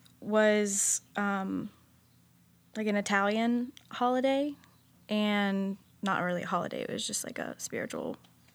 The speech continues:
day. Um, but that is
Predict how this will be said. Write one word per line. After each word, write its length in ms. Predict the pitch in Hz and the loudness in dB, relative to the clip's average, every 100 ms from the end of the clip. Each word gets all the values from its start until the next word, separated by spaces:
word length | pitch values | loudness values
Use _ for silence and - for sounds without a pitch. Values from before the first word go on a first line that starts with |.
| - _ 214 | -20 _ -14
day. 320 | 202 107 - 233 - - - - - 226 | -6 -4 -4 -6 -12 -12 -10 -12 0 4
Um, 580 | 214 196 185 190 202 - _ _ _ - | 6 4 2 -2 -6 -12 _ _ _ -4
but 180 | 214 214 | -2 2
that 320 | 208 208 202 - _ | 4 4 2 -4 _
is 760 | 208 202 190 190 185 190 - | 0 2 2 -2 -4 -2 -4